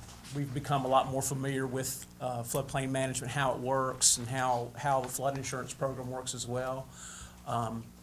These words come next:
one of the things that we would like to do, and of course with, with the board's approval and, and, and, um, a hopefully recommendation, is move toward, uh, getting the city into the community rating system,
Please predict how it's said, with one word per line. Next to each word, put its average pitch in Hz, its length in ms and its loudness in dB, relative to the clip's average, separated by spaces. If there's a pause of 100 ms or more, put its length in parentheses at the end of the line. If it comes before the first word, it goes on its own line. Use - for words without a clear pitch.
(320)
one 147 160 4
of 139 60 4
the 131 60 0
things 139 280 2
that - 100 -2
we 135 80 0
would 127 140 -2
like 139 340 8
to 139 80 -4
do, 127 260 -2
and 131 80 0
of 123 100 -4
course 131 300 -2
with, 123 320 -4 (100)
with 123 140 -6
the - 80 -10
board's 127 360 -2
approval 139 580 0
and, 113 320 -2
and, 120 280 -4
and, 117 300 -6
um, 117 300 -6
a 123 60 -4
hopefully 131 320 -4
recommendation, 131 760 0
is 123 280 -2
move 135 260 0
toward, 123 420 0 (540)
uh, 120 260 0 (360)
getting 131 260 0
the 123 60 2
city 139 380 4
into 135 260 -2
the 127 140 -4
community 135 440 -2
rating 135 380 0
system, - 420 -4